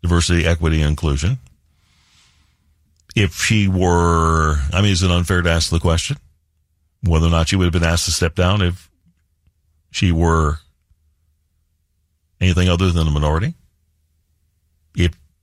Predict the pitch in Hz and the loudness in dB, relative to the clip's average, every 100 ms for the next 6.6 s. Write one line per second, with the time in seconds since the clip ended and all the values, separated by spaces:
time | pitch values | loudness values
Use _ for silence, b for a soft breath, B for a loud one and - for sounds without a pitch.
0 | _ 71 73 - 120 135 120 110 - 127 | _ -2 -2 -2 -2 0 0 0 -2 -2
1 | 135 131 113 123 - 113 175 156 120 107 | 0 -2 -2 -2 0 0 0 -2 -2 0
2 | 95 87 85 82 - - _ _ _ _ | 2 2 2 0 -4 -16 _ _ _ _
3 | _ _ - 95 80 82 87 92 104 95 | _ _ -4 -2 0 2 2 2 0 0
4 | 110 123 104 104 113 117 107 113 95 87 | -2 -2 -2 -2 0 0 -2 -2 0 0
5 | 98 90 90 85 92 - 95 - 92 117 | 0 0 0 0 0 0 -2 0 -2 -2
6 | 92 104 113 113 196 | -2 0 0 -2 -4